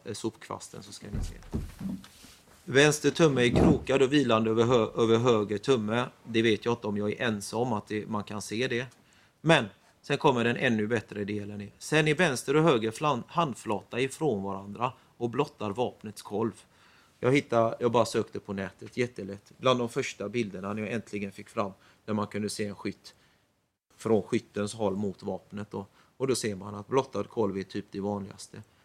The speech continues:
Det finns en och annan polis och en och annan som har ungefär som ett dasslock till händer. De kanske kan sluta ett helt vapen. Det där är en särpräglad handfattning. Att man lyckas sluta, ah, sluta allt.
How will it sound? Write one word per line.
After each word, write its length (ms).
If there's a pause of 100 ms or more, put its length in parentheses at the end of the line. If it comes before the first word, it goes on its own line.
(160)
Det 60
finns 260
en 160
och 60
annan 200
polis 500
och 100
en 140
och 100
annan 220
som 160
har 220 (360)
ungefär 400
som 180
ett 140
dasslock 500
till 140
händer. 340 (460)
De 340
kanske 360
kan 200
sluta 400
ett 120
helt 300
vapen. 500 (280)
Det 80
där 340
är 100
en 60
särpräglad 680
handfattning. 680 (560)
Att 160
man 160
lyckas 300
sluta, 420
ah, 300
sluta 400
allt. 400